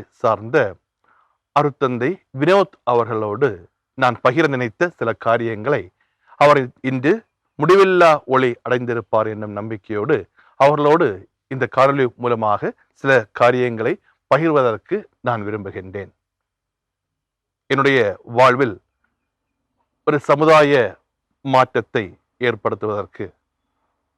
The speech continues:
ஒரு குருவானவர் ஆன்மீக காரியங்களை மட்டுமல்ல, இயேசு நமக்கு கற்றுத்தந்தது போல ஒரு புரட்சி நாயகனாக, ஒரு சமூக நாயகனாக விளங்க வேண்டும் என்று எனக்கு கற்றுத்தந்தவர்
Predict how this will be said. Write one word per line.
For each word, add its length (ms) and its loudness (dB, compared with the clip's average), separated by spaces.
ஒரு 160 2
குருவானவர் 680 6
ஆன்மீக 440 2
காரியங்களை 540 2
மட்டுமல்ல, 480 -2
இயேசு 440 2
நமக்கு 300 -4
கற்றுத்தந்தது 600 -6
போல 200 0
ஒரு 140 0
புரட்சி 400 -4
நாயகனாக, 640 0
ஒரு 160 2
சமூக 500 0
நாயகனாக 600 0
விளங்க 300 4
வேண்டும் 380 -4
என்று 220 -8
எனக்கு 280 -2
கற்றுத்தந்தவர் 720 -2